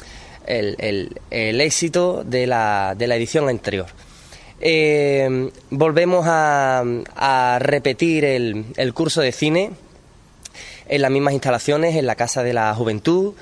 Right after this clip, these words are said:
durante los meses de julio y agosto, para acometer, pues, nuevos, eh, proyectos,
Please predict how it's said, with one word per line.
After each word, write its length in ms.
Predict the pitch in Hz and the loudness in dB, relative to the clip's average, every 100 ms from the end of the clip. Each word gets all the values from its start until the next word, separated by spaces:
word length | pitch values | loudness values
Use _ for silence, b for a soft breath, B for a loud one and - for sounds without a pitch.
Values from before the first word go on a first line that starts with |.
| B B | B B
durante 340 | 131 151 156 | 0 0 2
los 100 | 160 | 0
meses 360 | 143 156 151 165 | 2 0 0 -2
de 120 | 123 | -2
julio 280 | 113 160 175 | 0 0 2
y 20 | 170 | 2
agosto, 480 | 139 160 - 160 - - - - - - - - - | 0 0 -2 -4 -6 -16 -20 -20 -20 -20 -20 -16 -2
para 240 | 147 151 | 0 2
acometer, 560 | 160 156 143 120 143 151 | 2 2 0 0 0 0
pues, 200 | 135 120 | 0 0
nuevos, 680 | 117 127 131 127 120 110 107 113 | 0 0 0 0 0 -2 -4 -4
eh, 300 | 110 104 101 | -4 -4 -2
proyectos, 800 | 127 113 120 139 - 156 170 | 0 0 0 -2 -2 -2 -2